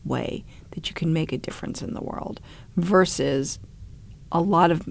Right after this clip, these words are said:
people that end up being extremely powerful because of their finances end up becoming corrupt and terrible people. Now, maybe they were always those people, but I think it's very important to be m-, very aware of what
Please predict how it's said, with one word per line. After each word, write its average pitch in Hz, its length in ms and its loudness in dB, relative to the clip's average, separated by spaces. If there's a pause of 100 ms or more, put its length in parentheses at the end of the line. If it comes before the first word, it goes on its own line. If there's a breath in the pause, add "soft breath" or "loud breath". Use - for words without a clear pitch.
people 143 460 -2 (360 loud breath)
that 139 180 0 (600)
end 160 220 6
up - 160 0
being 147 240 2
extremely - 680 4
powerful - 680 -4 (180)
because 151 320 2
of 151 160 -2
their 135 160 -2
finances - 760 -2 (560 loud breath)
end 175 180 4
up - 80 0
becoming 139 400 0
corrupt 135 560 -2
and 151 140 0
terrible 139 360 -4
people. - 360 -4
Now, 170 120 8
maybe 185 280 8
they 185 120 6
were 180 160 4
always 175 320 2
those - 200 -6
people, - 380 -8 (680 loud breath)
but 233 140 0
I 156 140 4
think - 240 -2
it's - 140 -6
very 156 280 2
important 151 520 -2
to - 80 -10
be 160 100 0
m-, 156 260 0 (160)
very 175 480 6
aware 139 680 0 (600 loud breath)
of 185 200 0
what 135 220 2